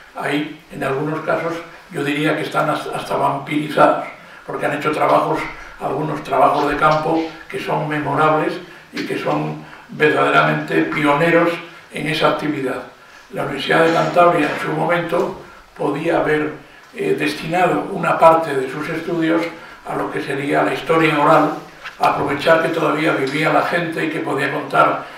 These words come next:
historias que nunca vinieron en los periódicos de su tiempo, historias que nunca aparecen en los documentos de nuestros tiempos. Pero no fue así, simplemente hubo un profesor que recuerdo siempre con mucho cariño,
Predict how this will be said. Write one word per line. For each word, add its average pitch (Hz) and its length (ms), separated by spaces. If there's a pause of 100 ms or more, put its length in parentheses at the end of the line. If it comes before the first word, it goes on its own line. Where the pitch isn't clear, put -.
(100)
historias 160 500
que 151 180
nunca 165 360
vinieron 156 540 (380)
en - 100
los - 160
periódicos 151 640
de 151 80
su 165 140
tiempo, 165 580 (160)
historias 156 520
que 156 140
nunca 151 320
aparecen 151 480
en 147 160
los 127 160
documentos 135 580 (480)
de 165 120
nuestros 139 320
tiempos. 139 380 (480)
Pero 147 200
no 165 120
fue 156 200
así, 196 340 (280)
simplemente 151 560
hubo - 240
un - 60
profesor - 560 (520)
que - 80
recuerdo 143 580 (100)
siempre - 300
con 147 180
mucho 151 180
cariño, 151 460